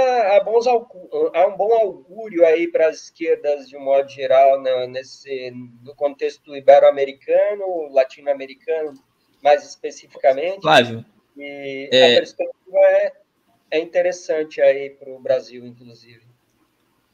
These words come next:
Speaker 2: Não, só pra dizer, se quiser continuar também na conversa, porque eu tinha já combinado com o Lucas pra gente falar sobre Peru, mas se você quiser continuar por aqui também, não tem problema nenhum, a gente continua conversando.
Speaker 1: Não, eu posso, eu, eu continuo como,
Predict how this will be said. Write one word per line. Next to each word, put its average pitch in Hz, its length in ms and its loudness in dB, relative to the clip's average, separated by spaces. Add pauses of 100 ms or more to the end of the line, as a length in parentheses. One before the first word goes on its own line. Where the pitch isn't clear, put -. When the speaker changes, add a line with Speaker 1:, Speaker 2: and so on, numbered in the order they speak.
(320)
Speaker 2:
Não, 247 160 -4
só 214 160 -2
pra 233 160 2
dizer, 190 280 0
se - 140 -6
quiser 165 280 2
continuar 170 360 -2
também 143 260 -2
na 139 60 -2
conversa, 139 380 0
porque 170 140 -4
eu 175 60 0
tinha 170 180 2
já 160 120 2
combinado 165 560 0
com 151 160 -8
o 131 40 -4
Lucas 156 300 -4
pra 147 160 -4
gente 147 200 -8
falar 160 240 6
sobre 175 240 -2
Peru, 196 300 6
mas 147 160 0
se 151 160 -2
você 165 120 -4
quiser 156 240 4
continuar 143 360 -2
por 143 120 -4
aqui 135 180 -2
também, 156 220 -4
não 135 100 -4
tem 139 140 -6
problema 147 300 -2
nenhum, 143 220 -2
a 151 60 -2
gente 151 200 -10
continua 156 380 -2
conversando. 139 680 -2 (720)
Speaker 1:
Não, - 140 0
eu 147 140 -2
posso, 160 440 -2
eu, 165 360 6
eu 160 100 2
continuo 190 540 -6
como, 156 920 -2